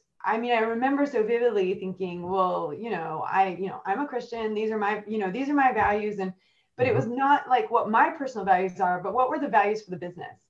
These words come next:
Speaker 1: And I didn't know, you know, I really didn't know. And, and that was what you came and you spent a whole day with us. And it was so interesting 'cause that process,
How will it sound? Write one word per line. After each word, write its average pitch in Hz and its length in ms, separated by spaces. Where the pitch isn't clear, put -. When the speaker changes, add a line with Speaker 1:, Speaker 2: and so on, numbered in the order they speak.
Speaker 1:
And 233 260
I 262 160
didn't 392 220
know, - 460
you 262 80
know, 269 40
I 269 140
really 359 160
didn't 277 240
know. 220 400
And, 226 280
and 226 200
that 262 240
was 269 160
what 214 260
you 220 100
came 233 340
and 202 120
you 196 60
spent 240 320
a 208 60
whole 214 240
day 233 240
with 285 180
us. 185 240
And 254 100
it - 20
was 269 140
so 311 160
interesting 294 380
'cause - 80
that - 240
process, 262 560